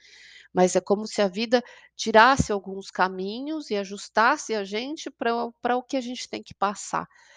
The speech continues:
Então a gente tem que adaptar os nossos desejos, a gente tem que adaptar o que a gente enxerga como objetivo diante das mudanças que acontecem.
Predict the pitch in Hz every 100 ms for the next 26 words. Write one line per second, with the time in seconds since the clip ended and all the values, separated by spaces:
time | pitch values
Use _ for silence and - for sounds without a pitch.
0 | - _ _ 180 175 185 196 - 196 202
1 | 190 175 202 - - _ 190 185 220 262
2 | 240 - 180 185 - 175 170 165 165 165
3 | 180 190 180 175 180 - 185 - 170 180
4 | - _ 175 185 220 262 269 - 202 190
5 | 202 - 208 - - 185 190 190 170 175
6 | 175 165 170 165 - - 190 208 220 202
7 | 220 247 - 247 269 262 262 226 277 427
8 | - - - 226 - 196 - 160 160 -
9 | -